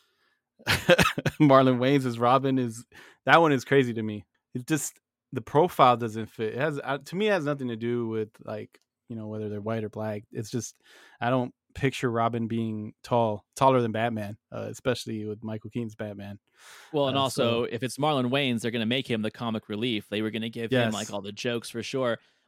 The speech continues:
Speaker 2: But you know what? At the same time, I have to think that there is something cool about, like, the progressiveness of Tim Burton at the time. I mean, remember when they cast Michael Keaton as Batman,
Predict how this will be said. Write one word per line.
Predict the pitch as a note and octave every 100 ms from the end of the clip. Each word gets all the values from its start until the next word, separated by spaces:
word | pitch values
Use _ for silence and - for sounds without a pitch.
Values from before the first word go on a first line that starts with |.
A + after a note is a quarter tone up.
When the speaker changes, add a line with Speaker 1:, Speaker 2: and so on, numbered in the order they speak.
| -
Speaker 2:
But | A3 -
you | A#3
know |
what? | B3 B3 -
At | G3
the | G#3+
same | A3+ A3
time, | G#3 F#3
I | D#3+
have | B2 E3 F3
to | F3+
think | E3+ D#3+
that | C#3+
there | C3 C3
is | C3+ C#3
something | - B2+ B2
cool | - C3+ B2+
about, | A2+ A2+
like, | A2 A2 -
the | C3+
progressiveness | A#2+ C#3 A#2+ A#2+ C3 - E3 F3 F3
of | F#3 D#3
Tim | F#3 F3
Burton | E3+ E3 F3
at |
the | -
time. | - E3 D#3+ F3 - _ _
I | C#3+
mean, | D3+ C3+
remember | C3+ G3+ G3 B2+
when | B2
they | C3+
cast | - G3 G3 -
Michael | D3+ D#3 C#3+ C3 A#2+
Keaton | - F3+ F3 A#2+ A2
as | A2
Batman, | - - A#2+ B2+ D#3+ E3 F#3+